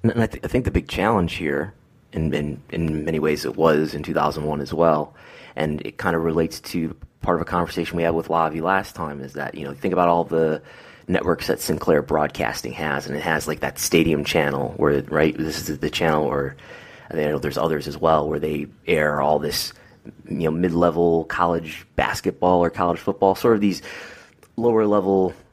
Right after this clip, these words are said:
sports that aren't, aren't the, the big top, top tier major league sports. But we're gonna have to make this appeal to a wider audience. You know, it, it kinda sounds too like the challenge that a T N A or Impact Wrestling or Ring of Honor itself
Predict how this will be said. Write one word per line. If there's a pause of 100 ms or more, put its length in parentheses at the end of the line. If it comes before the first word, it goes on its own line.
sports
that
aren't,
aren't
the,
the
big
top, (100)
top
tier
major
league
sports. (920)
But
we're
gonna
have
to (500)
make
this
appeal
to
a
wider
audience.
You
know,
it, (120)
it
kinda
sounds
too
like (500)
the
challenge
that (140)
a
T
N
A
or
Impact
Wrestling
or
Ring
of
Honor
itself